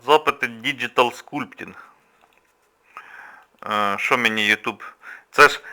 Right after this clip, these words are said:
е, популярніші запити, за ш-, на що YouTube намікає? Щоб я, е, знімав відео по цих темах. І от, е, по темі I C T V, зачем мені знімати, я не знаю. Ну, тут по зуб-, зуброшу він пропонує, по скульптингу, ну да, в мене є відео багато по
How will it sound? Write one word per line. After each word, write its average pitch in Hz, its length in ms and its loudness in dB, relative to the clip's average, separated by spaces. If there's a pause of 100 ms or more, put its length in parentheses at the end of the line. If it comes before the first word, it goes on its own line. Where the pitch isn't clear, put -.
е, 117 200 8
популярніші 143 680 4
запити, 139 1040 8
за 120 180 6
ш-, - 160 -4 (120)
на 123 280 2
що - 160 0
YouTube 139 380 2
намікає? 123 580 6
Щоб 113 200 -6
я, 151 240 10
е, 110 320 -4
знімав 127 880 4
відео 131 500 6
по 123 460 2
цих 127 200 -2
темах. 95 580 0 (1400)
І 156 60 6
от, 151 160 4 (420)
е, 110 120 4 (240)
по 147 120 8
темі 151 280 10
I 147 140 12
C 147 260 2
T - 0 -
V, 147 260 6
зачем 135 380 6
мені 131 180 0
знімати, 139 440 4
я 117 60 8
не 117 140 0
знаю. 101 420 -4
Ну, 127 140 -12
тут 131 220 -8
по 131 80 2
зуб-, 117 340 -6
зуброшу 151 480 6
він 147 100 -4
пропонує, 123 520 -2
по 117 200 0
скульптингу, 127 560 -8
ну 151 160 -6
да, 110 200 4
в 104 40 -2
мене 104 240 -4
є 107 140 -2
відео 101 400 -4
багато 101 400 -2
по 98 220 -16